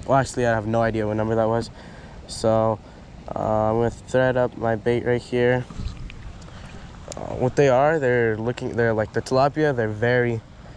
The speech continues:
skittish, which means it's very, like, shy, basically. And I just put it sh-, where there's structure, 'cause that's where they like, or where there's current. Like, just put it down the river and just let it float. And you'll just see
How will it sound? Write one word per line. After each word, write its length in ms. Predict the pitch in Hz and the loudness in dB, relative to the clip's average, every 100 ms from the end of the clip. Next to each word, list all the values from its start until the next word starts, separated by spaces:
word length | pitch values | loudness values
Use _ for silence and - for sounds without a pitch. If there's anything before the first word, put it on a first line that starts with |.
| - - - | -18 -16 -8
skittish, 680 | - - 117 107 101 - 104 | -6 0 2 2 -2 -6 -8
which 160 | 101 | -4
means 200 | 113 110 | 0 0
it's 100 | 104 | 0
very, 200 | 107 104 | -2 0
like, 180 | 98 92 - - - | 0 -4 -8 -12 -10
shy, 400 | - - 107 104 | -2 2 4 4
basically. 560 | 95 98 98 - 101 101 - - - - - - | 2 -2 -4 -2 0 -2 -6 -14 -14 -14 -14 -6
And 340 | 101 107 104 - | 0 2 2 0
I 340 | 107 107 110 | 0 2 2
just 240 | 104 117 - | 0 -2 2
put 120 | 135 | 4
it 180 | 131 - | 4 0
sh-, 220 | - - | -10 0
where 160 | 113 117 | 2 4
there's 160 | 113 | 2
structure, 400 | - 117 117 139 | 0 0 0 -2
'cause 160 | - 107 | -2 0
that's 200 | 113 - | 0 0
where 80 | 113 | 0
they 80 | 101 | 2
like, 260 | 104 117 - - - - - - - | 2 0 -4 -18 -18 -18 -16 -16 -4
or 140 | 117 117 | 2 4
where 120 | 120 | 4
there's 180 | 113 - | 2 0
current. 420 | 113 120 131 107 | 0 2 0 -2
Like, 120 | 104 | -4
just 320 | 117 - - - - - | -4 -4 -10 -14 -16 -2
put 140 | 117 | -2
it 80 | 117 | 0
down 180 | 117 117 | 0 2
the 80 | 110 | 2
river 400 | 113 117 131 127 - - - - - | 2 4 2 0 -8 -18 -18 -18 -10
and 80 | 107 | -6
just 140 | 107 107 | -4 0
let 200 | 113 110 | 2 2
it 80 | |
float. 600 | - - - 101 110 123 - - - - - - - - - | -2 -10 -6 0 2 0 -4 -16 -18 -18 -16 -14 -12 -8 -2
And 200 | 113 113 | 0 2
you'll 100 | 120 | 2
just 200 | 117 | 0
see 120 | - | 0